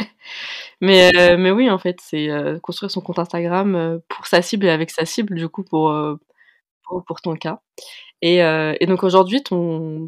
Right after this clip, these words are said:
étudiante marron, c'est devenu, euh, une entreprise, en fait.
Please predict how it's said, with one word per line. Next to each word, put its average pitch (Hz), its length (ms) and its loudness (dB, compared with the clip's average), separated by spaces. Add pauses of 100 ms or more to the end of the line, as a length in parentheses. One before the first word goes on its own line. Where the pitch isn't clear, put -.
(120)
étudiante 185 340 -4
marron, 185 240 2
c'est 190 220 -8
devenu, 175 420 -4
euh, 156 400 -4
une 175 140 -4
entreprise, 269 420 -6
en 208 80 0
fait. 165 200 -8